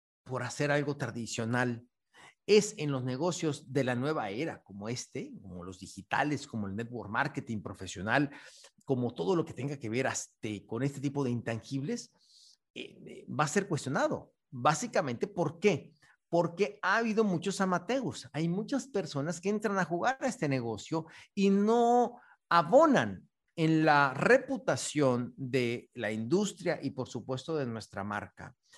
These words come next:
Por lo tanto, es menester,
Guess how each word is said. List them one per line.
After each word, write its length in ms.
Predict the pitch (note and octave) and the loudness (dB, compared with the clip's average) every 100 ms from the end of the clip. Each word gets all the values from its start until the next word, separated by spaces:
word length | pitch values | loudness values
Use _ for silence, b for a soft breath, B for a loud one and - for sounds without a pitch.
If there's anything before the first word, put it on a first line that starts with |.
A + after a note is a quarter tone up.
| b | b
Por 180 | - B2 | -2 0
lo 140 | C3 - | 0 4
tanto, 480 | D3+ C#3 F#3+ G3+ B B _ | 4 4 0 0 B B _
es 480 | D#3 F3 F3 - _ | 0 0 0 -12 _
menester, 800 | D3 B2 A2 A2+ - G3+ G#3+ G#3 | -2 -2 -2 -2 2 4 4 -2